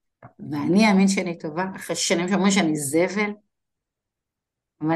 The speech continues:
אני זבל, אני אפס באפסים, אין לי זכות קיום בכלל. אני טובה.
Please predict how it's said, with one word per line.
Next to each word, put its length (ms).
אני 180
זבל, 580
אני 260
אפס 440
באפסים, 840
אין 140
לי 80
זכות 280
קיום 380
בכלל. 360
אני 220
טובה. 280